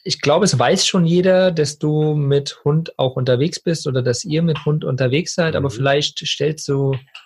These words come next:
Speaker 1: deinen Dexi noch mal ganz kurz vor.
Speaker 2: Dexi, für alle Leute, die Dexi noch nicht kennen, Dexi ist die, äh, Berühmtheit von Road and Board, aber Dexi ist ein neun Jahre alter Dobermann.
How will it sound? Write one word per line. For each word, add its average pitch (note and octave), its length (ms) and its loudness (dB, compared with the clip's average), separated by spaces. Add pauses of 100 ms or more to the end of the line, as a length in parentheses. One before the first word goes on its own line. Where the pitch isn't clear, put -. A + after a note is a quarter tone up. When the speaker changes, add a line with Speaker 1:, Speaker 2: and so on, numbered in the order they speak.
Speaker 1:
deinen B2+ 200 0
Dexi C#3+ 300 0
noch B2 140 2
mal A#2+ 140 2
ganz A#2+ 180 -2
kurz - 220 -4
vor. G#2+ 360 0 (380)
Speaker 2:
Dexi, G#2+ 300 -4
für G2+ 160 -2
alle A#2 100 0
Leute, A#2+ 320 2
die A2+ 80 0
Dexi A#2+ 300 0
noch A#2 100 0
nicht D3 240 0
kennen, A#2+ 160 0
Dexi A2 280 -2
ist - 260 -8
die, G#2 160 2
äh, G2+ 420 2 (320)
Berühmtheit B2+ 580 2
von G#2+ 200 -4
Road B2 260 2
and G#2+ 80 0
Board, A2+ 340 0
aber G2 320 -2 (960)
Dexi - 300 0
ist D3+ 300 -2
ein C3 920 2
neun C#3 240 2
Jahre C3+ 340 0
alter A2+ 380 -2
Dobermann. B2 1080 -2